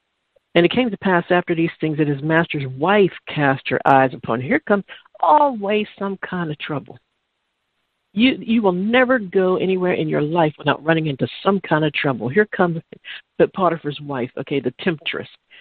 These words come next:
And she told him, "Lie with me." She wanted to go to bed with him. So Joseph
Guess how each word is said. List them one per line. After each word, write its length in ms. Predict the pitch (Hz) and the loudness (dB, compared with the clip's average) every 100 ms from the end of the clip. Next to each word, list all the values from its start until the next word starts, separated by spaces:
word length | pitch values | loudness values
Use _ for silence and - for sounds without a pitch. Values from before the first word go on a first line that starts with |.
| _ _ _ _ - | _ _ _ _ 2
And 120 | 143 - | 2 2
she 160 | 170 165 | 0 0
told 240 | 156 156 | 0 0
him, 240 | 147 139 147 | 0 -2 0
"Lie 300 | 165 214 190 | 0 2 0
with 180 | 131 127 | -2 -2
me." 180 | 120 - | -4 -2
She 100 | 175 | -4
wanted 260 | 151 139 151 | -2 -2 -2
to 60 | |
go 160 | 110 123 | 0 -2
to 60 | |
bed 240 | 151 185 208 | 0 0 2
with 100 | 156 | -2
him. 120 | 120 | -2
So 120 | 160 151 - - 165 | 0 -2 -2 -16 -4
Joseph 440 | 247 359 392 190 | 2 4 2 -2